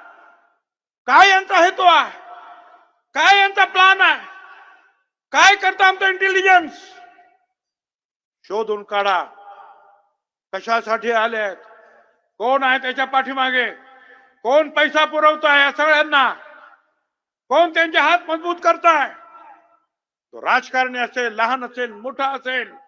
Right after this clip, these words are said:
कदाचित तो समाजकारणी असेल, समाजकारणी जर खरा असेल ना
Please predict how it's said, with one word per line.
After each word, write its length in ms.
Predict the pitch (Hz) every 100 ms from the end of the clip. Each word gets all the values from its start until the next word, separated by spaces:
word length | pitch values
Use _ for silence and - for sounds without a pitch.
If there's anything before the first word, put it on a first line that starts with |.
| _ _ _ _ _ _ _ 147
कदाचित 320 | 208 254 269
तो 140 | 269
समाजकारणी 640 | - 269 302 302 302 294 294
असेल, 360 | 262 277 254 - - _ - - -
समाजकारणी 640 | 196 226 220 - 214 220
जर 100 | 220 -
खरा 200 | 208 233
असेल 280 | 208 240 285
ना 180 | 339